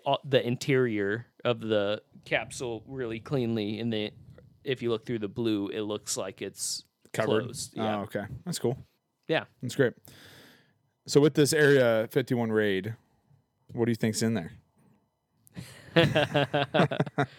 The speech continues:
Speaker 1: Um, I th-, I think, so something like eighty-nine percent of Nevada is federal land.
Speaker 2: Mm-hmm.
Speaker 1: A very small portion of Nevada is not federal land.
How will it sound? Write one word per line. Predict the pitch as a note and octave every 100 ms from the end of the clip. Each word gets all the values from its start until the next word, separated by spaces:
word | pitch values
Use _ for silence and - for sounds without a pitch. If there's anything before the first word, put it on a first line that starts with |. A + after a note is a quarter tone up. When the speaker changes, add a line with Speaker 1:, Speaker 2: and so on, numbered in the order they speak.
| C#3+ - - - - - - _
Speaker 1:
Um, | - E3 F3 F#3 E3+ - _ _ _ _ _ _
I | E4+ E4
th-, | A#3+
I | G3
think, | F#3+ A#3+ G#3 - - _ _ _ _ F3+
so | - F#3 E3+ E3 D#3
something | G3 G3+ F#3+
like | E3+ D3 B2
eighty-nine | C3+ C#3 D3 C3 B2 B2 B2 B2
percent | - A#2+ - - A#2 G#2 G#2 - - -
of | A2 G2 F#2+ G#2
Nevada | A2+ G#2+ G2 G2+ F2 F#2 F2 G#2 A#2+ - _
is | A#2+ F#2+ F#2+ G#2+ - - - _ _ _ _ _ _ _ -
federal | - B2 A#2 G#2 G#2
land. | G2 G2 C3+ -
Speaker 2:
Mm-hmm. | A#2+ B2 A2 A#2 - - - _ -
Speaker 1:
A | A2+ G#2
very | A#2+ E3+ D#3
small | - C#3 A2+ G#2+
portion | - A2 G#2 G#2 F2
of | F2+ G2
Nevada | B2 G2 F#2+ F2+ F2
is | F#2 A2+
not | G2 -
federal | F#2 G2+ G2 -
land. | G1+ G1+ -